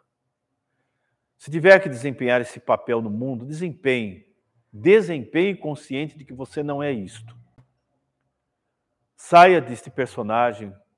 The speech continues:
quantas vezes for preciso. E um dia você não vai mais desempenhar nenhum personagem. Será você mesmo. Este eu superior.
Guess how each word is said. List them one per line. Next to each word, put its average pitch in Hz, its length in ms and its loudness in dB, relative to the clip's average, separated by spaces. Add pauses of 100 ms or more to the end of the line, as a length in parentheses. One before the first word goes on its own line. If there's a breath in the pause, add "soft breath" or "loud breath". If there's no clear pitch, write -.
(340)
quantas 135 420 -12
vezes 123 300 -10
for 127 180 -14
preciso. - 580 -20
E 139 60 -14
um 156 100 -12
dia 143 360 -8 (320 soft breath)
você 123 200 -10
não 170 160 -6
vai 117 160 0
mais 107 220 -8
desempenhar 104 500 -10
nenhum 104 220 -10
personagem. - 680 -16 (680)
Será 131 240 4
você 117 320 -6
mesmo. 90 360 -16 (1200)
Este 117 280 -10
eu 117 80 -4
superior. 92 640 -16